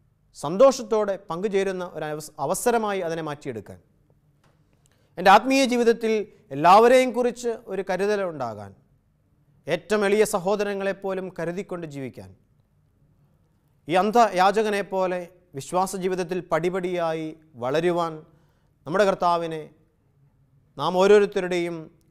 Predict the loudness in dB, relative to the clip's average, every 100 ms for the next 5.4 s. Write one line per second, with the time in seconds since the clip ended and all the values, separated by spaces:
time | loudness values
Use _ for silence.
0 | _ -12 -4 0 2 2 -2 -6 -14 -10
1 | -4 0 0 0 -2 -2 -6 -6 -8 -12
2 | _ _ -8 -8 -6 -4 -4 -6 -12 -10
3 | -4 -4 -6 -12 -12 -12 -16 -14 -10 -8
4 | -10 -12 -12 -12 -16 _ _ -8 -8 -6
5 | -4 -2 -2 -4